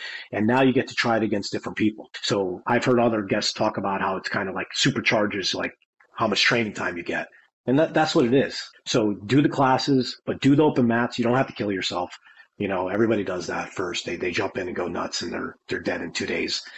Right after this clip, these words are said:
<laughs> You know, just take, take your time, get on the mats, you know, and do that. And that's just another avenue for learning for me. I, I learn as much as,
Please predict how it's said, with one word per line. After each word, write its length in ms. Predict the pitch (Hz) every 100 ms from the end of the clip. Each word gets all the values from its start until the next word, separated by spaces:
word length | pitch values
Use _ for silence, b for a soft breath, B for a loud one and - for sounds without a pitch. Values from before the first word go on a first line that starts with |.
| B B -
<laughs> 200 | - -
You 60 |
know, 120 | 147 175
just 180 | 131 -
take, 180 | 147 127 B 101 -
take 180 | 156 147
your 100 | 165
time, 440 | 151 131 131 127 - B _ -
get 160 | 107 120
on 140 | 139
the 80 | 147
mats, 600 | 131 123 120 113 - - -
you 100 | 113
know, 220 | 110 104
and 80 | 101
do 160 | 107
that. 260 | 104 92 - -
And 100 | 120
that's 140 | 127 143
just 160 | 170
another 320 | 123 117 117 113
avenue 320 | 113 107 110
for 180 | - 92
learning 380 | 107 113 85 -
for 80 | -
me. 280 | 104 90 -
I, 260 | - 127 143
I 20 |
learn 240 | 147 139 131
as 140 | 120
much 220 | 135 127
as, 200 | 131 120